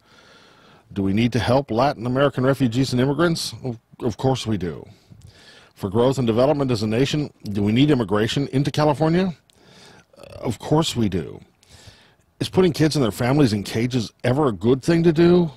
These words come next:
Of course not. Do we need cruelty and horror to protect our border? Of course not. And I don't care what Kool-Aid she may drink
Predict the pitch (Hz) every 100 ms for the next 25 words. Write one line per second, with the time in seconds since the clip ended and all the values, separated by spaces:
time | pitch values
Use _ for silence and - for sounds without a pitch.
0 | _ _ - _ - _ _ _ - -
1 | - - 151 - 104 67 - - - _
2 | _ _ _ _ _ _ _ _ _ 143
3 | 190 247 185 - 233 196 202 160 196 240
4 | 107 - 95 120 151 151 123 135 190 117
5 | 62 60 - _ _ _ _ _ _ _
6 | _ _ _ _ - - _ - - 104
7 | - 87 60 - - - _ _ _ _
8 | _ _ - - _ _ _ _ _ -
9 | 104 98 95 107 113 - - 151 92 82
10 | 90 85 _ _ _ _ _ _ _ _
11 | _ - 90 - - 180 135 87 76 78
12 | - 87 92 98 85 - 127 80 82 -